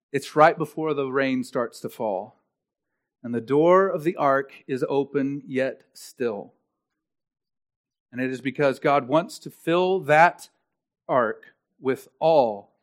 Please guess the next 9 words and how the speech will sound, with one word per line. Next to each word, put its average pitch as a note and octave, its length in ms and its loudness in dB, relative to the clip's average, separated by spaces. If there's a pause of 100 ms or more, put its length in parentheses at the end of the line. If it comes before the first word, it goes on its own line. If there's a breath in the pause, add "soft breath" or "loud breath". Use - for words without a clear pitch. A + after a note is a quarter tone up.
(100)
of A#2 160 -12
his A#2 160 -8
family. F#2 500 -14 (1600)
And A2 160 -12
he C#3+ 180 -4
will C#3+ 240 0
save. G#2+ 480 -6 (2250)
God C3+ 160 0
is C#3+ 140 -6